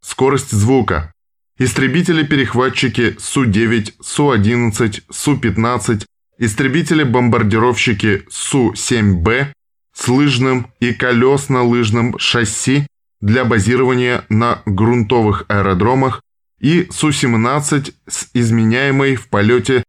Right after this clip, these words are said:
стреловидностью крыла, фронтовой бомбардировщик Су-двадцать четыре, штурмовик Су-двадцать пять, истребитель Су-двадцать семь и другие самолеты.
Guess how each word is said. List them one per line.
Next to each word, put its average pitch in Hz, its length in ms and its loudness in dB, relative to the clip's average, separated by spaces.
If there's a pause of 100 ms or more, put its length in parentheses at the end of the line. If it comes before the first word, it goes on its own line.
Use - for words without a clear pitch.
(160)
стреловидностью 110 920 0
крыла, 107 520 0 (580)
фронтовой 127 600 0
бомбардировщик 117 920 2
Су-двадцать 107 680 0
четыре, 117 520 0 (300)
штурмовик 139 840 0
Су-двадцать 104 840 -2
пять, 131 380 -4 (520)
истребитель 135 800 -2
Су-двадцать 117 800 0
семь 139 300 0 (280)
и 143 100 0
другие 123 380 2
самолеты. 104 680 0